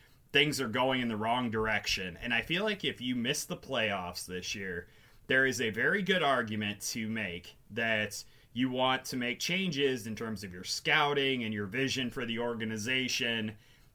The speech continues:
And to do that, you need a new hockey voice. You need a new head honcho at the top of the organization.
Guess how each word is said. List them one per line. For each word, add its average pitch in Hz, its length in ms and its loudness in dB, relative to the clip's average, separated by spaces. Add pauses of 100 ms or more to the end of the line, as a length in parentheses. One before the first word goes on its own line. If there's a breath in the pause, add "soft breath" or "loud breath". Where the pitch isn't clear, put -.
And 131 180 0
to 131 100 -6
do 160 280 0
that, 110 500 4
you 127 140 -2
need 127 180 0
a 123 60 0
new 120 240 -2
hockey 120 420 2
voice. 95 380 -6
You 117 100 -4
need 113 200 -4
a 113 100 0
new 123 500 -2 (400 soft breath)
head 139 260 2
honcho 135 600 0
at 107 80 -2
the 104 80 -12
top 123 320 0
of 123 60 -6
the 113 80 -4
organization. 110 1120 -2